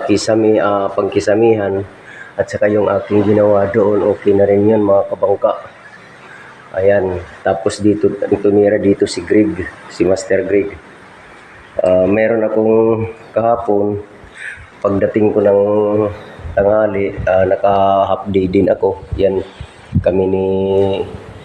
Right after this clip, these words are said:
Glenn, si Glenn ang tumira sa mga gilid. Siyang nagdali niyan.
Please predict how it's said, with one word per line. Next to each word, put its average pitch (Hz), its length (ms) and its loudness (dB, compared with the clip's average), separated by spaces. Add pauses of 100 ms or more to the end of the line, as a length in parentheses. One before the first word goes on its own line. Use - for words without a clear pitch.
(360)
Glenn, 107 320 0
si 95 160 -4
Glenn 101 240 0
ang 98 160 0
tumira 98 400 2
sa 98 160 -2
mga 95 280 2
gilid. 92 400 0 (840)
Siyang 90 320 2
nagdali 87 440 0
niyan. 98 200 2